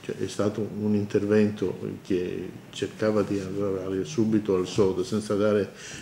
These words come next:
neanche spazio di, di, eh, spendere più tempo di quanto lui chiedesse una speculazione del genere. E poi ci siamo guardati intorno e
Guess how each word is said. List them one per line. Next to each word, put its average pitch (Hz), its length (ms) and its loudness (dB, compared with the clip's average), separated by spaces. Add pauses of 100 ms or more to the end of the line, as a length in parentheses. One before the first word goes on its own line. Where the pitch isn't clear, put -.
neanche 107 340 6
spazio 110 520 4
di, 101 220 4
di, 95 300 0 (800)
eh, - 320 -8 (1000)
spendere 101 500 2
più 104 220 -2
tempo 104 340 0
di 98 120 0
quanto 98 280 -4
lui 95 220 0
chiedesse 104 420 4
una 92 160 -2
speculazione 95 720 0
del 92 180 -4
genere. 95 300 -10 (2000)
E 113 420 -2 (2750)
poi - 160 -4
ci 113 120 -8
siamo 107 200 0
guardati 110 380 2
intorno 110 500 -2
e 95 220 -10